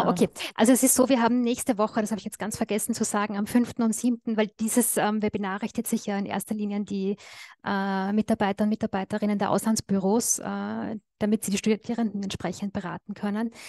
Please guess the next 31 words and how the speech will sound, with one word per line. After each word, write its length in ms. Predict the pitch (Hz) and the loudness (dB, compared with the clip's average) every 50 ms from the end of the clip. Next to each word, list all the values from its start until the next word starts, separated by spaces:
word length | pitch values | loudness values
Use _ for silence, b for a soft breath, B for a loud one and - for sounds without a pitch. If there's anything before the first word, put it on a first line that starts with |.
| B B B B B | B B B B B
Wir 180 | 214 208 196 | -2 0 2
haben 240 | 190 190 202 202 208 | 4 4 4 2 2
nächste 400 | 208 208 214 - - - 233 - | 0 0 -2 -2 -2 -2 0 0
Woche 300 | 214 208 - - - 226 | 0 -2 -2 -4 -4 -2
am 320 | 214 202 - 208 208 214 | -2 -2 -2 -2 -4 -4
fünften 520 | - - - 233 240 240 - - - 247 226 | -4 -2 0 0 0 0 -4 -6 -8 -6 -4
und 140 | 220 214 214 | -4 -4 -4
am 80 | 214 | -4
siebten 420 | 202 - - 254 254 254 - 233 214 | -6 -4 -2 -2 -2 -2 -2 -4 -4
Dezember 480 | 214 - - - 196 202 202 214 208 | -4 -4 -4 -4 -2 0 0 0 0
Webinare, 640 | 208 202 196 185 185 175 156 160 180 202 233 240 185 | 0 -2 -2 -2 -6 -4 -6 -6 -6 -4 -4 -2 -2
die 80 | 220 | -4
finden 320 | - - 208 208 185 208 202 | -6 -4 -8 -6 -6 -6 -4
Sie 120 | - 214 | -4 -4
auf 100 | 202 - | -4 -4
der 100 | - 196 | -4 -6
Marietta 360 | 190 190 196 196 196 - 202 | -4 -4 -4 -6 -6 -6 -8
Blau 380 | - - 180 170 175 185 180 - | -8 -6 -6 -4 -4 -4 -2 0
Homepage. 540 | 196 196 214 - 262 277 277 - - - - | 0 0 0 0 0 0 0 0 -4 -10 -10
Ich 140 | 247 - - | -12 -18 -10
glaube, 180 | - - - - - | -10 -10 -10 -10 -20
die 60 | - | -14
Kollegin 380 | - - 208 202 208 208 214 | -8 -6 -4 -4 -2 -2 -2
hat's 160 | 214 214 - 214 | -4 -4 -4 -6
auch 120 | - - | -8 -10
grad 420 | - - 196 196 - - - - - _ _ _ _ _ _ _ _ _ _ _ _ _ _ _ _ _ _ _ _ - _ _ _ _ _ _ _ _ _ _ _ _ - | -10 -8 -8 -8 -8 -10 -18 -20 -20 _ _ _ _ _ _ _ _ _ _ _ _ _ _ _ _ _ _ _ _ -20 _ _ _ _ _ _ _ _ _ _ _ _ -8
in 160 | 214 214 208 | -8 -6 -6
den 140 | 208 202 196 | -6 -6 -8
Chat 180 | - - 202 _ _ - _ | -6 -8 -8 _ _ -20 _
gest-, 280 | - 220 - - - | -10 -10 -10 -6 -4
achso, 180 | 247 - 208 | -2 0 0